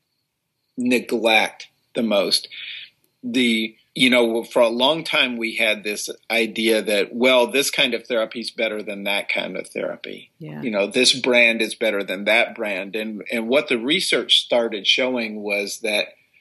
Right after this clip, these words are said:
Speaker 1: it really wasn't true, that there was very little difference in between the, the mean cognitive behavior therapist and the mean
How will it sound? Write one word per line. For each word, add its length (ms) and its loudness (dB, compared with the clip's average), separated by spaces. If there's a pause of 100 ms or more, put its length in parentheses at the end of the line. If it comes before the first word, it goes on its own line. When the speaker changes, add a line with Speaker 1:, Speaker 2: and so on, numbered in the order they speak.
(160)
Speaker 1:
it 180 2
really 240 4
wasn't 420 -2
true, 420 -6 (420)
that 540 0 (400)
there 180 4
was 460 2 (100)
very 420 2
little 300 0
difference 800 -6 (260)
in 500 -4 (320)
between 640 2
the, 340 0 (360)
the 160 2
mean 680 0 (400)
cognitive 520 2
behavior 600 2
therapist 760 -2
and 220 -2
the 60 0
mean 640 0